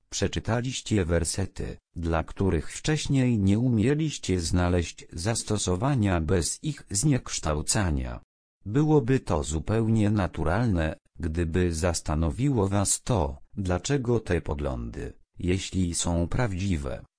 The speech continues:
przez tak długi czas nie były uznawane wśród szczerych chrześcijan.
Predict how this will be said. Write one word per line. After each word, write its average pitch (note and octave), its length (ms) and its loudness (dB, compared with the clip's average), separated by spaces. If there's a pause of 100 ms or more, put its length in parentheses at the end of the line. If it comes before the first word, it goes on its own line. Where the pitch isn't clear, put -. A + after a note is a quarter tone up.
przez - 360 0
tak G#2 240 0
długi D#2+ 440 -2
czas F2+ 360 -2
nie F2 200 2
były D#2+ 380 0
uznawane G#2+ 720 0
wśród - 480 0
szczerych E2 540 -2
chrześcijan. D2+ 960 -4